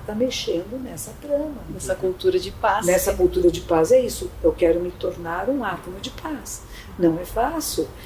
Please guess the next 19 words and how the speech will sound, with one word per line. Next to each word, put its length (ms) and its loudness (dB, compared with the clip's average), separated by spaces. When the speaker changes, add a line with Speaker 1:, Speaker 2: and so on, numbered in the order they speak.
Speaker 1:
Eu 100 8
tenho 320 6
treinamentos 800 2
anteriores, 800 4
né? 280 0
Eu 60 0
tenho, 400 0
ah, 200 -2
vícios 680 6
anteriores, 840 6
Speaker 2:
Uhum. 60 4
Speaker 1:
hábitos 520 2
anteriores, 680 2
que 80 4
é 60 4
muito 360 2
difícil 560 2
você 140 2
romper. 440 0